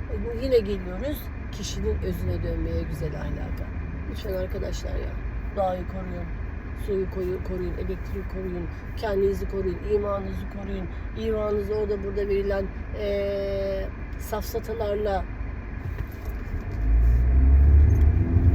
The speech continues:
ay, safsatalarla ke-, yol bulmayın. Etrafta söylenenlerle yol bulmayın. Araştırın.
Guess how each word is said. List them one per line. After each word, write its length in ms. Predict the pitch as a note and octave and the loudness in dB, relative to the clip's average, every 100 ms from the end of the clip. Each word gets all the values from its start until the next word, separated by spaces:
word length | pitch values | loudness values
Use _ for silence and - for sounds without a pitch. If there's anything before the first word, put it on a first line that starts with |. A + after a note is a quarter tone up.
| - - G2+ | 6 6 8
ay, 80 | - - - - - - - - - - - | 10 10 10 10 10 10 10 10 10 10 10
safsatalarla 1080 | - - - A3+ G#3+ A3 A#3 A#3+ G3+ G3 - - - - - - - - - - - - - - | 10 10 10 10 10 10 10 8 6 6 6 6 6 6 4 4 4 4 4 4 4 4 4 4
ke-, 360 | - - - | 4 4 6
yol 280 | G#3+ A#3 G#3 | 8 8 6
bulmayın. 460 | A4+ - D3+ D3+ - - - - - - - - - - - | 6 4 4 2 2 0 0 0 0 0 2 2 2 2 2
Etrafta 460 | A#3 - A3+ - - | 2 2 2 4 4
söylenenlerle 920 | A4+ - A4 - A4 A4+ A#4+ A#4 G#4 | 6 6 6 6 4 4 4 4 6
yol 320 | G#4 - - | 6 6 6
bulmayın. 340 | - - - | 4 4 4
Araştırın. 600 | - - - - - - | 4 6 10 10 10 6